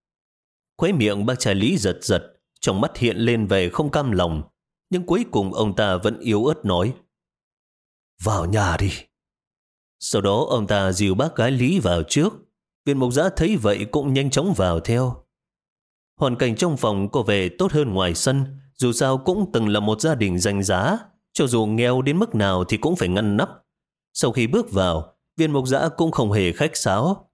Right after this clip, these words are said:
cậu tìm đại một cái ghế rồi ngồi xuống. Sau đó hỏi thẳng, "Trước tiên hãy nói một chút xem, tại sao lúc trước hai người không cho Lý Tử Y ra tòa?"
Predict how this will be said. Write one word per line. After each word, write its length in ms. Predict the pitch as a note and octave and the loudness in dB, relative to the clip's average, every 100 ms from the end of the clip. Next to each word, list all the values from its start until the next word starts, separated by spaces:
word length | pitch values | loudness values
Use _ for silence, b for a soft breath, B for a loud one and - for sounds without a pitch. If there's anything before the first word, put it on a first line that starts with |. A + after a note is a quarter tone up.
| - | -4
cậu 120 | D#3+ D#3 | -2 0
tìm 200 | A#2+ A2 | -2 0
đại 240 | A#2+ A#2 | 0 2
một 160 | G#2 A2 | 0 0
cái 120 | C3+ | 0
ghế 240 | C3+ C#3+ G#3+ | 0 0 0
rồi 160 | G2+ | 0
ngồi 240 | F#2 F#2+ E2+ | 2 0 0
xuống. 360 | - G2 C#3 F3 _ _ _ _ _ _ | 0 2 0 -4 _ _ _ _ _ _
Sau 220 | - A2+ | -4 -2
đó 180 | G2+ G#2+ | 2 2
hỏi 300 | D#3+ A2 F2 | 2 0 0
thẳng, 360 | D#2+ G2 D#2+ D2+ - _ _ _ _ _ _ _ - | 0 -2 -2 -8 -14 _ _ _ _ _ _ _ -4
"Trước 240 | B2+ - | -4 0
tiên 200 | A#2 G2+ | 0 0
hãy 140 | A2 B2+ | 0 0
nói 220 | A2 E3 | 0 2
một 120 | A#2 | 0
chút 260 | F#2 C#3+ - | 0 -2 0
xem, 420 | A#2 G#2+ F2 D2+ _ _ - | 0 0 -2 -6 _ _ -6
tại 160 | A#2+ | -4
sao 180 | - A#2+ | -2 0
lúc 180 | C3 F3+ | 0 0
trước 220 | F#3 F3+ | -2 -2
hai 160 | A#2 A#2 | -2 0
người 220 | A2 G2 | 2 0
không 220 | - D3+ | 0 -2
cho 160 | C#3+ C#3 | 0 0
Lý 240 | B2 F3+ | 2 0
Tử 180 | - G2+ | 0 0
Y 160 | B2+ A#2+ | 2 2
ra 140 | A2+ | 0
tòa?" 400 | A2+ G2 E2+ | 2 0 -2